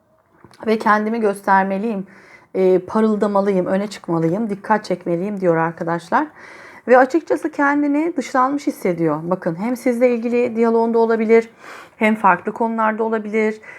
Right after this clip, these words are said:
"Dışarıda bırakıldım, dışarıda kaldım ya da bir şeylere uzaktan bakmak zorunda kaldım. Yakından görmüyorum, göremiyorum,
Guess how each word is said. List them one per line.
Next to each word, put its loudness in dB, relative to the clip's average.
"Dışarıda 0
bırakıldım, 0
dışarıda -4
kaldım 0
ya -4
da -2
bir -4
şeylere 0
uzaktan -4
bakmak -6
zorunda -2
kaldım. -2
Yakından -2
görmüyorum, 0
göremiyorum, -2